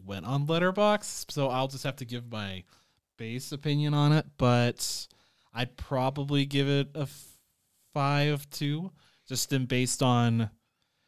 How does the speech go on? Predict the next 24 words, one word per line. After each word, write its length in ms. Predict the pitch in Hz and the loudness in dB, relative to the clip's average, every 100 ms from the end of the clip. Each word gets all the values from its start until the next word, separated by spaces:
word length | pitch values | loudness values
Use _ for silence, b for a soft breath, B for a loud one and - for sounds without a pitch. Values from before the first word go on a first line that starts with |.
| _ _ | _ _
just 180 | - - | -8 2
even 240 | 180 190 | 4 8
after, 640 | 170 160 - 143 139 135 127 - - | 8 6 6 6 6 6 2 -2 -2
like, 160 | 139 143 | 2 4
the 80 | |
more 240 | 147 139 143 | 6 8 8
I've 100 | 139 | 6
thought 320 | - 117 117 | -2 -8 -6
about 280 | 135 143 165 | -4 -2 0
it, 100 | 170 | 0
like, 180 | 135 117 | -2 -2
after 440 | 104 - - 139 | -4 -6 -6 -6
the 60 | 143 | -4
movie, 280 | 143 160 | -4 -4
like, 200 | 151 107 - _ | -4 -6 -8 _
'cause 200 | 143 131 | -12 -8
when 260 | 131 131 123 147 | -4 -4 -6 -6
me 120 | 190 | -2
and 80 | 202 | 0
Vince 280 | 175 160 143 | 0 -4 -8
saw 300 | - 139 127 | 0 4 4
it, 60 | 107 | 0
like, 140 | 110 | -4
after, 400 | 117 120 117 107 | -6 -4 -4 -4